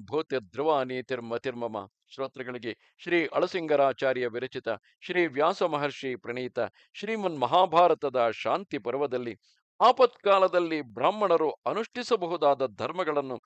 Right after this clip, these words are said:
ಭೀಷ್ಮನು ಯುಧಿಷ್ಠಿರನಿಗೆ ತಿಳಿಸಿದುದು ಎಂಬ ಇಪ್ಪತ್ತ ಎಂಟನೆಯ ಅಧ್ಯಾಯಕ್ಕೆ ಸ್ವಾಗತ.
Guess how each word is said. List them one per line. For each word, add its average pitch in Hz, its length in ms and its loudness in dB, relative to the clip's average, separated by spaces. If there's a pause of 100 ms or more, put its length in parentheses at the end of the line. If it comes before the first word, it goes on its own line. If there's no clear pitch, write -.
(380)
ಭೀಷ್ಮನು 196 600 -2
ಯುಧಿಷ್ಠಿರನಿಗೆ 135 840 -4
ತಿಳಿಸಿದುದು 120 680 -8 (320)
ಎಂಬ 135 260 0
ಇಪ್ಪತ್ತ - 640 -4 (260)
ಎಂಟನೆಯ 139 580 -2
ಅಧ್ಯಾಯಕ್ಕೆ 113 800 -4
ಸ್ವಾಗತ. 104 460 -6